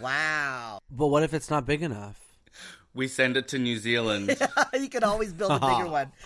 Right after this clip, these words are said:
Speaker 1: Last up, Scarlett Adams came out as a black swan. Um, she had this, uh, very kind of pretty black swan dress, which was, uh, asymmetrical. It came down on one side. Again, it looked like an ice skating dress to me. The proportions are really great. She has a tiny little body,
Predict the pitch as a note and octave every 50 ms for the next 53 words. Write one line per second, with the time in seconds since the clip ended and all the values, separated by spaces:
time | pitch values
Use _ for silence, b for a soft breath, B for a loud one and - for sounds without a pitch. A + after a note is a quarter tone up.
0 | B B B B D#3 E3+ F3 F#3+ F3 - - B3+ A3 A3 - - - G#3 G3+ G#3
1 | G#3 - - E3+ F#3 G3+ G3+ G3 F#3 - - - G3 F#3 F3+ E3+ E3+ E3+ D3+ C#3
2 | C#3 A#2 C#3+ D3 E3 E3 E3+ - - - - D3+ D3+ D#3 D#3+ E3 E3 D#3+ D3 D#3
3 | E3+ F#3+ B B B B B B B B - E3 E3 D#3+ D#3 D3+ D3+ D3 D3+ D3+
4 | D3+ D3 B B B B - - G3 G3 F3+ E3+ F3 D#3+ C#3+ - - _ D#3+ D#3+
5 | D3+ - D3 D#3 D#3 F3 E3+ F3 E3 F#3 F#3 E3+ D#3 - - F3+ E3+ D#3+ C3 C#3
6 | D3 C#3+ D3 D3+ - - - F3 F3 F3 E3+ E3 E3+ E3 D3+ D3+ D3 D3+ D#3+ G3+
7 | - - - - B B B B B B E3+ D#3+ E3+ E3 D3+ - - D#3+ D#3+ D#3
8 | D3+ D3 D3 C3+ C#3+ D3 D3 C#3 - D#3+ D#3+ D#3 - F3 D#3+ D3+ C#3+ - F3 -
9 | F#3+ F#3+ G#3+ B3 A#3+ B B B B B D#3 - - F#3 E3+ E3+ E3 E3 D#3 D#3
10 | D#3 D#3 D3+ C#3 E3+ D#3+ E3 E3+ D#3 A3 G#3 G3+ G3 F#3+ G3 - C4 B3+ B3 -
11 | G#3+ - - D3+ E3 F3+ - - F#3+ F3 F3 E3+ D#3 E3 D3+ D3+ - - - D#3+
12 | D#3 D#3 D3+ D3 - D3+ C#3 - E3 E3 E3+ - G3+ F#3 F3+ F#3 F3 E3 D#3+ C3
13 | D3 C#3+ D3 - D3+ C#3 B2 C3 - - - - C#3+ D#3+ F3 F#3 F#3 F3+ D#3+ C#3
14 | C#3 C3 B2+ B2+ C3+ C#3+ D3